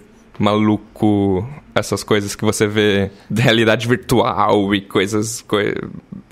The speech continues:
malucas dentro de computadores. Tem aquelas ceninhas no começo de vendo camin-, zeros e uns passando por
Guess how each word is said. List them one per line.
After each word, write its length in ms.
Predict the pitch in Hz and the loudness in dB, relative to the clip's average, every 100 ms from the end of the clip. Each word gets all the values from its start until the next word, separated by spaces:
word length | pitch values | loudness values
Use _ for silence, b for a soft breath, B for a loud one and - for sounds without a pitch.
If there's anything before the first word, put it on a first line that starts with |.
| _ _ _ _ - - - - | _ _ _ _ -20 -16 -10 -2
malucas 500 | 113 110 113 120 113 | 0 2 0 0 0
dentro 320 | 113 113 113 | 0 0 -4
de 100 | - | -4
computadores. 760 | 120 117 110 110 110 104 101 | -2 0 2 2 2 0 -4
Tem 260 | - 175 233 | -2 0 0
aquelas 300 | 160 151 135 | 0 -2 -4
ceninhas 420 | - 110 107 120 110 | -2 0 0 0 -2
no 80 | |
começo 480 | - 101 101 104 - B B B B B B B - | -4 0 0 -2 -8 B B B B B B B -8
de 120 | 101 | -8
vendo 600 | 95 113 101 101 95 92 - - - | -6 -2 0 0 -2 -4 -8 -18 -2
camin-, 460 | 123 107 104 104 - _ _ _ - - 110 | 0 2 2 0 -4 _ _ _ -20 -8 0
zeros 460 | 110 107 113 107 | 2 4 2 -2
e 100 | 101 | 0
uns 360 | 110 110 113 - | 2 2 0 -2
passando 420 | 101 - 104 107 | -4 -2 0 0
por 460 | - 107 95 98 | 0 0 2 -2